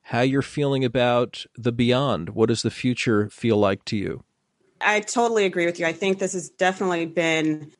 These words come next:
Speaker 2: a year for the ages. And as we close out this year, I think one of the things that always stays true to me is reflecting on how the year went. And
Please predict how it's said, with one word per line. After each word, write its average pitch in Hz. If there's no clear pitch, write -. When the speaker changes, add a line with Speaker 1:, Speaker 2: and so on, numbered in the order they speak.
Speaker 2:
a 202
year 185
for 190
the 175
ages. 160
And 160
as 202
we 202
close 233
out 202
this 185
year, 196
I 185
think 190
one 190
of 214
the 196
things 175
that 170
always 175
stays 180
true 175
to 170
me 170
is 165
reflecting 196
on 160
how 240
the 233
year 202
went. 180
And 170